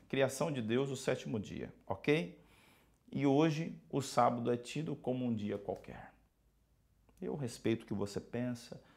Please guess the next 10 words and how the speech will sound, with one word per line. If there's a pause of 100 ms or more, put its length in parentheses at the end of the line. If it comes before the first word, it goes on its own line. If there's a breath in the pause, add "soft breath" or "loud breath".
(420 soft breath)
eu
não
sei
o
que
você
tem
aprendido
sobre
isso,